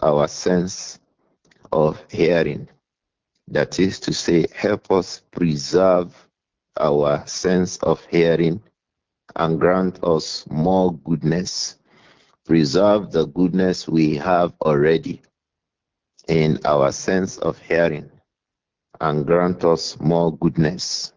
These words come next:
وَأَبْصَارِنَا. Grant us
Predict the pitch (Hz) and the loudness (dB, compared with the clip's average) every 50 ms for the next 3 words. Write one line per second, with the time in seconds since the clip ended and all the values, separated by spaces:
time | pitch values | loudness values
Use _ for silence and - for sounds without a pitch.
0 | _ _ _ _ _ _ _ _ _ _ _ - - 80 85 87 87 82 82 76 | _ _ _ _ _ _ _ _ _ _ _ -10 -4 0 0 2 2 2 0 0
1 | - - - 87 90 90 87 85 85 82 82 82 82 80 - - _ _ _ _ | -2 -2 0 2 2 2 4 2 2 2 0 0 -2 -4 -6 -10 _ _ _ _
2 | _ _ _ _ _ _ _ _ _ _ _ _ _ _ _ _ _ _ - - | _ _ _ _ _ _ _ _ _ _ _ _ _ _ _ _ _ _ -6 0
3 | - 95 107 113 117 113 - 104 107 101 101 - - - - - | 0 2 2 2 0 0 2 2 2 2 2 -2 -8 -8 -10 -14